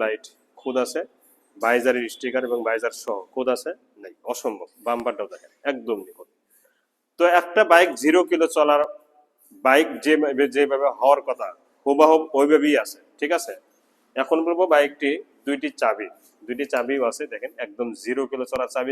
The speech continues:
যেরকম নিখুঁত থাকে হুবাহু এরকমই আছে। চাপা সুইচগুলো দেখেন একদম নতুন পুরা হ্যান্ডেল সহ, এবং কি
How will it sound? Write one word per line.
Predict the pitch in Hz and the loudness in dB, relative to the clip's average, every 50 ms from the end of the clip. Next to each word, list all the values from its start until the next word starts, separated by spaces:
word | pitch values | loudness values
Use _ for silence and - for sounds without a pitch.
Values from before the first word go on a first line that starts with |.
| 131 135 | -6 -6
যেরকম | 131 131 - 139 131 120 117 120 | -8 -8 -10 -12 -10 -8 -6 -6
নিখুঁত | 135 123 - 143 - - | -6 -4 -6 -8 -10 -10
থাকে | 139 135 - 175 170 - | -12 -8 -8 -10 -10 -8
হুবাহু | 117 113 110 110 110 110 | -8 -6 -6 -4 -4 -6
এরকমই | 110 107 120 123 127 120 | -8 -10 -8 -8 -8 -8
আছে। | - - - _ _ _ _ _ _ _ _ _ _ - | -8 -12 -16 _ _ _ _ _ _ _ _ _ _ -4
চাপা | - 135 123 123 127 123 - | -2 -2 0 0 -2 -4 -4
সুইচগুলো | - 127 127 123 120 123 123 123 110 110 | -4 -6 -6 -6 -4 -4 0 0 0 0
দেখেন | 104 123 139 190 - _ _ _ - 156 147 | -2 -4 -8 -12 -12 _ _ _ -8 -8 -8
একদম | 143 139 135 _ 151 147 139 131 123 | -8 -8 -16 _ -4 -4 -2 -2 -4
নতুন | 117 117 117 127 170 226 _ _ _ _ _ _ _ _ _ _ _ _ _ _ _ _ _ _ _ _ _ _ _ _ _ _ | -4 -4 -6 -8 -8 -10 _ _ _ _ _ _ _ _ _ _ _ _ _ _ _ _ _ _ _ _ _ _ _ _ _ _
পুরা | - 131 120 120 107 | -6 -4 -2 -2 -2
হ্যান্ডেল | 113 117 117 117 117 117 113 - | -2 -4 -4 -4 -6 -6 -10 -10
সহ, | 117 110 117 151 196 _ _ _ _ _ _ _ _ _ _ _ _ _ _ - | -12 -8 -6 -6 -8 _ _ _ _ _ _ _ _ _ _ _ _ _ _ -8
এবং | 131 139 147 151 156 156 143 - | -2 -2 0 0 0 -2 -4 -4
কি | 170 156 | -2 -2